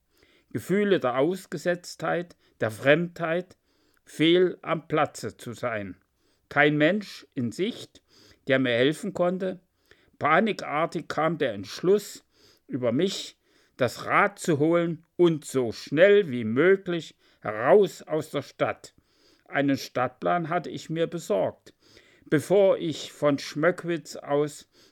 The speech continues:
ohne jede Schwierigkeit die Sektorengrenze wechselte. Damals, im Jahr zweiundfünfzig,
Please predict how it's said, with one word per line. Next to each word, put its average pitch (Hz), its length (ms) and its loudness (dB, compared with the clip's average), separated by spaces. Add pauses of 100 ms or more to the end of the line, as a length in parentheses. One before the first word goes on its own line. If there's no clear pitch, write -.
ohne 160 240 4
jede 135 320 2
Schwierigkeit 143 960 -4 (460)
die 143 80 -8
Sektorengrenze 135 1300 -4
wechselte. 113 680 -8 (880)
Damals, 151 720 0
im 143 260 -2
Jahr 131 300 0
zweiundfünfzig, 143 1200 -4